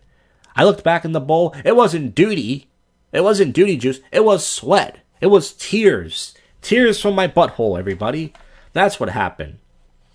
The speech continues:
Um, oh yeah, Jack Link's beef jerky. I don't know if you guys ever had this before. Um, Jack Link's beef jerky. I don't, I love the way it tastes. I'm starting to get addicted to it. But here's the problem I have with Jack Link's beef jerky.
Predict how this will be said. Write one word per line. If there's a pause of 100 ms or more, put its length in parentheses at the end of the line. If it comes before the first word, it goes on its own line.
(1080)
Um, (600)
oh
yeah,
Jack
Link's
beef
jerky. (100)
I
don't
know
if
you
guys
ever
had
this
before. (280)
Um,
Jack
Link's
beef
jerky.
I
don't, (160)
I
love
the
way
it
tastes.
I'm
starting
to
get
addicted
to
it. (580)
But
here's
the
problem
I
have (300)
with
Jack
Link's
beef
jerky.